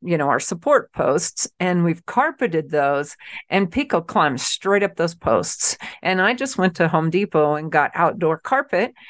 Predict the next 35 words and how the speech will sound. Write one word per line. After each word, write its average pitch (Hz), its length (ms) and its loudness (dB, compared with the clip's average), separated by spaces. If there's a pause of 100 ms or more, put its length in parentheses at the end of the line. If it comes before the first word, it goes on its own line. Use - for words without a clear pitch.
(240)
and 156 520 0 (120)
cut 180 180 2
a - 20 -2
piece 202 320 -4
of 233 140 0
it, 381 220 -2 (500)
just 160 260 2
stapled 185 560 -2
it 226 120 2
right 208 280 -4
to 247 120 0
that 233 260 0
post. 254 540 -2 (180)
And 175 340 2 (100)
I'm 165 200 0
telling 160 260 0
you 156 100 -6
what, 147 240 2 (140)
best 170 600 -2 (100)
exercise 156 800 0 (160)
ever. 156 380 2 (440)
It's - 120 -4
great 180 320 0
exercise 165 600 0
going 156 400 0
up. 160 300 0 (180)
It 165 120 -2
gets 180 320 4
their 117 360 2
chest - 520 2
muscles 262 560 0
and 156 180 2
their 107 140 2
front - 500 0
legs. 269 560 -2